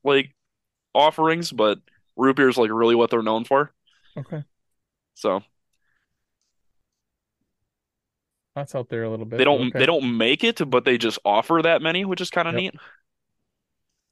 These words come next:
Speaker 2: And I actually had a really good one at, uh, at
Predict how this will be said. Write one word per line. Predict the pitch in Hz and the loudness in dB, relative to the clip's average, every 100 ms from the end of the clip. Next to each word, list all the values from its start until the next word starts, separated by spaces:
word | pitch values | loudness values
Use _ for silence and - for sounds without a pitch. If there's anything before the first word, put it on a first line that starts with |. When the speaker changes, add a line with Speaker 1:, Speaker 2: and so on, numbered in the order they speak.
| _ _ | _ _
Speaker 2:
And | 147 | 0
I | 139 | 0
actually | - 175 | 2 4
had | 170 | 4
a | 151 | 4
really | 131 151 156 | 2 2 2
good | 135 143 143 | 0 -2 2
one | 135 135 139 135 127 - _ _ _ _ _ _ _ _ - | 2 2 0 -4 -6 -12 _ _ _ _ _ _ _ _ -4
at, | 123 123 120 - | -2 0 -4 -8
uh, | 143 123 117 113 107 104 113 _ _ _ _ _ _ _ _ _ _ _ - | -2 0 0 0 -2 -4 -6 _ _ _ _ _ _ _ _ _ _ _ -10
at | 123 | -10